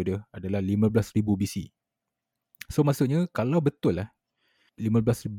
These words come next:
ribu B C pun, ah, manusia ni, kita dah start mengka-, ah, memerhatikan bintang. So, maksudnya, bagi aku, mungkinlah fair untuk kita cakap lah, ah, yang manusia dah mengka-, memerhati bintang ni lebih awal.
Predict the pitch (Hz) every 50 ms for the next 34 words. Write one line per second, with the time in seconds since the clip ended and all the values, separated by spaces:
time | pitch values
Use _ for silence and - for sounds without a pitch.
0 | 110 - _ - 113 110 117 127 123 107 107 113 120 - - 117 95 95 92 90
1 | 101 107 113 _ _ _ - 101 92 87 90 92 98 101 101 - 113 101 95 95
2 | 95 98 113 - _ - 135 - 95 92 92 95 85 80 - - _ - 92 -
3 | _ - 107 101 101 - - 95 - 107 95 90 92 90 90 90 92 92 92 92
4 | 92 92 92 92 - - 104 - _ - 101 98 - 95 87 85 98 98 110 -
5 | - - 156 - 101 104 _ _ _ _ _ _ _ _ _ _ - - 123 120
6 | 117 - - - 160 - - 143 165 - - - _ - - 113 107 107 110 117
7 | 120 117 - 175 170 175 165 - - _ - 117 123 135 - - 147 117 104 95
8 | 87 - - _ - - - 127 95 90 98 98 _ _ - 98 95 - 92 -
9 | 95 - 101 98 104 - - 95 - 98 95 90 95 _ _ _ _ _ _ _
10 | _ _ _ _ _ _ _ _ _ _ - 90 92 95 95 92 95 92 90 90
11 | 90 95 95 92 92 90 90 90 90 87 90 90 - - - 101 95 95 92 -
12 | 113 95 98 95 92 - - _ _ - 98 98 98 - 101 98 95 - - 101
13 | 98 95 95 95 95 92 95 95 92 98 101 - 98 92 101 104 - 110 98 113
14 | 135 131 110 98 107 - 107 107 104 85 -